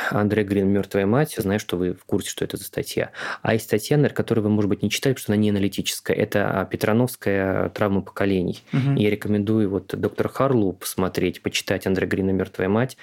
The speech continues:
Speaker 1: «Что нельзя расставаться», и Петрановскую. Я вообще считаю, что вот Петрановская, написавшая тра-, вот про травму поколений,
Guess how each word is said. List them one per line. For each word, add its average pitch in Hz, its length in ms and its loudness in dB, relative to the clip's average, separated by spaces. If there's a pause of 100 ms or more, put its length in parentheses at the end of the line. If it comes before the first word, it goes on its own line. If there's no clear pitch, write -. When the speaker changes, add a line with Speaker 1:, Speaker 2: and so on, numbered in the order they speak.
(160)
Speaker 1:
«Что - 220 -4
нельзя 95 260 2
расставаться», 95 640 -2
и 107 220 2
Петрановскую. - 720 -4 (340)
Я - 60 0
вообще 185 140 2
считаю, 95 340 -2
что - 180 -2
вот 92 220 -2
Петрановская, 104 580 -2
написавшая 98 540 -2
тра-, - 200 -4
вот 95 260 -2
про - 180 -6
травму 95 300 -2
поколений, 113 580 0